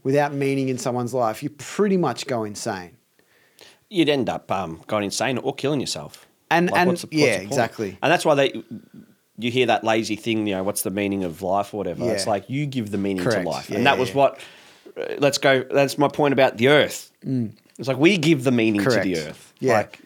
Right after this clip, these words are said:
Speaker 2: humans do. We
Speaker 1: And
Speaker 2: are
Speaker 1: I
Speaker 2: the ones that
Speaker 1: Yeah, good
Speaker 2: conceptualize
Speaker 1: point.
Speaker 2: that shit.
Speaker 1: And I like the fact that, like, people don't think about how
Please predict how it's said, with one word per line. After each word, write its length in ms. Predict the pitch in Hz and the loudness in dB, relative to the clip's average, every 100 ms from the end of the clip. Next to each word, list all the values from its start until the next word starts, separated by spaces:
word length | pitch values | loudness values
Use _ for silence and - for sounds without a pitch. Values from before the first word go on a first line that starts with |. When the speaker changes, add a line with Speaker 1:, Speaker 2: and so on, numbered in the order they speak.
| - | -14
Speaker 2:
humans 460 | - 180 196 139 117 | -4 0 2 2 0
do. 300 | 110 87 92 | -2 -2 0
We 140 | 139 | 4
Speaker 1:
And 100 | 175 | 6
Speaker 2:
are 20 | |
Speaker 1:
I 40 | 147 | 6
Speaker 2:
the 60 | |
ones 260 | 131 123 110 | 6 4 0
that 120 | 117 | -4
Speaker 1:
Yeah, 60 | - | -6
good 200 | - 123 110 | -6 -2 0
Speaker 2:
conceptualize 640 | - 143 135 117 107 101 | 4 6 6 6 6 6
Speaker 1:
point. 140 | 143 120 | 4 4
Speaker 2:
that 160 | 92 | 2
shit. 100 | - | 2
Speaker 1:
And 140 | 147 165 | 0 4
I 120 | 156 | 6
like 340 | 185 190 185 - | 8 8 6 2
the 140 | 170 | 0
fact 400 | - 165 151 - | 4 4 2 0
that, 140 | 143 | 0
like, 300 | 131 135 127 - - - - | 2 2 0 -6 -14 -10 0
people 440 | 165 156 156 147 - _ _ _ _ _ _ _ _ | 2 4 0 0 -6 _ _ _ _ _ _ _ _
don't 320 | 160 147 147 147 | 4 4 4 -2
think 400 | - - 147 143 | -8 0 0 0
about 520 | 123 123 117 113 - _ _ _ _ | 0 2 4 2 -2 _ _ _ _
how 720 | - 131 131 127 131 120 | -2 2 4 4 4 2